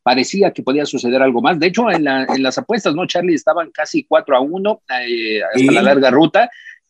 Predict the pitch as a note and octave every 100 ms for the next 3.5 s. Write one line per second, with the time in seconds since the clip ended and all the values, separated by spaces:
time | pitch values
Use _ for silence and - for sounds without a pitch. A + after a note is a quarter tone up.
0 | B2+ B2+ B2 A#2+ B2+ B2+ B2+ - D3+ D3+
1 | C#3 D3 D3 - D3+ E3 C3+ A#2+ A#2 C#3
2 | C3 A#2 A2 - C#3+ C#3+ C#3 B2 C3+ C#3
3 | C#3 G3+ F#3+ A3